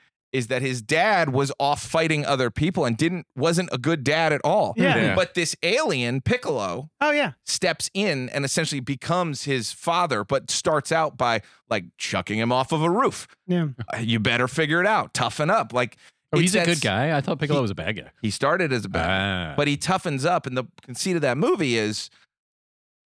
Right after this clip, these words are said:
Speaker 1: Piccolo was mad because he thought Goku, Gohan stopped training.
Speaker 2: Yeah.
Speaker 1: At the end of the movie, he comes out with this thing where he does a special beam cannon. That's Piccolo's move.
Speaker 2: Yeah.
Speaker 1: So it's revealed, like, "You
Speaker 4: Hmm.
Speaker 1: were my dad the whole time. I
Speaker 4: Ah.
Speaker 1: was watching you train,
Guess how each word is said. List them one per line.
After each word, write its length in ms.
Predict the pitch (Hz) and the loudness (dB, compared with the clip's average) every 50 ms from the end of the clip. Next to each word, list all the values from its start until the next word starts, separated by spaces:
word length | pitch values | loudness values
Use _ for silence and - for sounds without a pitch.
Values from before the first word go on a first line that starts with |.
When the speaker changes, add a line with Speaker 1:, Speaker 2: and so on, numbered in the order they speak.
| _ _ _ _ _ _ _ _ | _ _ _ _ _ _ _ _
Speaker 1:
Piccolo 320 | - 196 220 220 196 175 151 | -2 0 2 2 2 2 2
was 180 | 139 131 135 | 2 0 0
mad 240 | 139 143 135 131 123 | 0 0 2 2 0
because 260 | 123 127 - 143 120 | -2 -2 -4 -4 -4
he 60 | - 120 | -4 -2
thought 200 | - 127 123 107 | -2 0 0 0
Goku, 360 | - 127 131 117 - 127 120 - - 131 | 0 0 0 0 0 -2 -4 -4 -6 -6
Gohan 460 | 120 117 135 143 147 139 131 120 117 113 | -2 2 2 2 4 2 2 0 0 -2
stopped 460 | - - 131 113 104 104 - - - | -2 0 0 2 2 0 -2 -6 -8
training. 400 | - - 110 104 92 - - _ _ _ _ _ _ | -4 -2 -2 -2 -2 -6 -10 _ _ _ _ _ _
Speaker 2:
Yeah. 120 | - 156 147 139 | -12 -10 -8 -8
Speaker 1:
At 380 | 131 - _ _ _ _ - 156 | -10 -12 _ _ _ _ -2 0
the 40 | |
end 100 | 175 180 | 0 0
of 80 | 170 160 | -2 -2
the 80 | 160 175 | -2 -2
movie, 160 | 175 143 135 | -2 -4 -4
he 80 | 131 | -8
comes 260 | 120 - 165 160 147 151 | -6 -6 -4 -4 -2 0
out 120 | 143 139 | -2 -2
with 140 | 113 117 - | -2 -6 -8
this 180 | - 113 - - | -10 -10 -10 -10
thing 400 | - - 208 202 175 143 127 120 113 | -8 -4 -4 -2 -2 -2 -4 -4 -4
where 100 | 110 113 | -4 -4
he 60 | 113 | -2
does 140 | 120 120 107 | -2 -2 -2
a 60 | 101 | -4
special 320 | - - 147 143 127 131 | -4 -2 -2 -2 -2 -2
beam 260 | 113 110 139 147 147 | -6 -6 -6 -6 -6
cannon. 220 | - 123 110 107 107 | -6 -6 -4 -4 -4
That's 140 | 120 135 - | -4 -6 -4
Piccolo's 420 | - 170 160 135 139 127 113 98 | -4 -6 -4 -2 -2 -2 -2 -2
move. 540 | 110 117 123 135 131 117 80 - - - _ _ | -2 -2 -2 0 -2 -2 -4 -8 -12 -20 _ _
Speaker 2:
Yeah. 220 | - 180 175 151 127 123 _ _ | -2 -2 0 0 -2 -6 _ _
Speaker 1:
So 140 | - 143 135 | -2 -2 -2
it's 140 | 123 - 139 | -2 -4 -4
revealed, 400 | 143 135 127 165 165 156 139 123 | -6 -4 -2 0 0 0 0 0
like, 240 | 123 117 113 110 | -2 -2 -2 -2
"You 140 | 117 123 143 | -2 0 0
Speaker 4:
Hmm. 60 | 135 143 | 2 2
Speaker 1:
were 120 | 151 147 139 | 2 2 2
my 180 | 135 117 113 | 2 0 0
dad 320 | 110 104 110 107 104 101 101 | 0 0 0 0 0 -2 -2
the 80 | 104 101 | -4 -4
whole 180 | 107 110 107 - | -2 -2 -4 -2
time. 320 | - 120 113 110 104 101 - - | -2 0 0 0 0 -2 -2 0
I 160 | 120 117 117 | 0 2 2
Speaker 4:
Ah. 80 | 208 147 | 2 2
Speaker 1:
was 160 | 107 - 107 | 0 0 -2
watching 480 | 101 117 113 120 117 - - 117 113 110 | 0 0 0 0 0 -2 -4 -4 -4 -4
you 140 | 104 104 | -6 -6
train, 500 | 101 - - 127 120 117 110 104 98 101 | -6 -4 -2 0 0 2 2 0 -2 -2